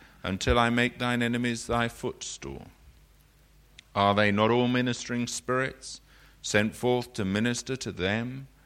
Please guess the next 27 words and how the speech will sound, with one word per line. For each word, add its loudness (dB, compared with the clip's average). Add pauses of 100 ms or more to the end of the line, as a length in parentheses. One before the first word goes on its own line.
(220)
who -6
shall -6
be -4
heirs -4 (420)
of -10
salvation? -6 (1900)
It's, -6
uh, 0 (640)
a -8
chapter 0
that -2 (520)
really, -2
when -2
you -2
look 0
at 2
it, -4 (920)
says 0
so 0
much 0
in -6
such -6
a -4
little -4
space -4
of -14
time. -2